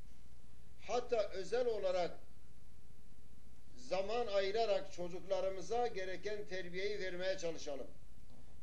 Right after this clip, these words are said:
Onlara Allah'ın kitabından başlayarak her türlü İslami bilgiyi öğretelim. Öğretelim ki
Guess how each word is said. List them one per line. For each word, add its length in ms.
Onlara 760
Allah'ın 680
kitabından 960
başlayarak 680
her 300
türlü 500
İslami 640
bilgiyi 460
öğretelim. 800
Öğretelim 720
ki 360